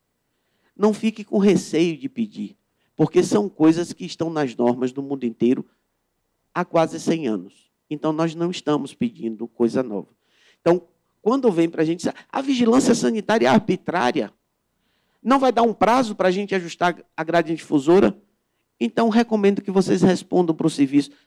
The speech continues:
Vocês tiveram setenta anos. Esse prazo não é razoável? Quem não fez em setenta anos não precisa de mais sete dias ou de sete meses. Já teve o prazo, é setenta anos.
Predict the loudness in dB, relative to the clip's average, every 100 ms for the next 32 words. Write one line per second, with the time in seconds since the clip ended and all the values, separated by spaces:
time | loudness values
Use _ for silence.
0 | -8 -2 0 0 2 4 4 2 -2 0
1 | -2 0 0 2 2 2 -2 -6 -12 _
2 | _ _ _ 0 2 0 0 0 0 0
3 | 2 4 4 4 2 4 4 4 0 -6
4 | _ _ _ _ _ _ _ _ _ _
5 | -4 0 2 2 4 2 0 -2 -2 0
6 | -2 0 0 -2 -4 -4 -4 -4 -2 -2
7 | -2 -4 -4 -6 -8 -8 -2 -2 0 -6
8 | -4 -4 -4 -2 -2 -2 -4 -20 _ _
9 | _ -4 -4 0 0 0 -2 -2 2 2
10 | -2 -14 _ _ -6 -2 -2 -2 -4 -2
11 | 0 -2 -4